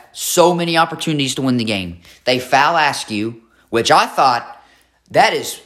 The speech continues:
brilliant by Tom Crean. Brilliant coaching. Now, I can't stand the man. Being in Indiana, I th-, I can't stand him. I love to make fun of him.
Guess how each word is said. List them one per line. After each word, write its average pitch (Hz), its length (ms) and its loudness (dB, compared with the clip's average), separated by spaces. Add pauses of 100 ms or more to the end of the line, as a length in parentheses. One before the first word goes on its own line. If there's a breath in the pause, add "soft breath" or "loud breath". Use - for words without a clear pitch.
(120)
brilliant 120 760 -4
by 117 140 2
Tom 127 320 -2
Crean. 98 400 -10 (600)
Brilliant 139 720 -4
coaching. 98 460 -6 (120)
Now, 110 160 -2
I 151 100 2
can't 143 240 -8
stand 117 380 -6
the 92 40 -10
man. 87 320 -12 (220)
Being 110 220 -6
in 104 100 -6
Indiana, 107 560 -6
I 113 160 -4
th-, 110 280 -8
I 107 160 -4
can't 101 240 -10
stand 90 260 -10
him. 90 100 -10
I 101 80 -6
love 98 140 -10
to 95 60 -14
make 92 160 -12
fun 95 140 -12
of 90 60 -14
him. 85 120 -14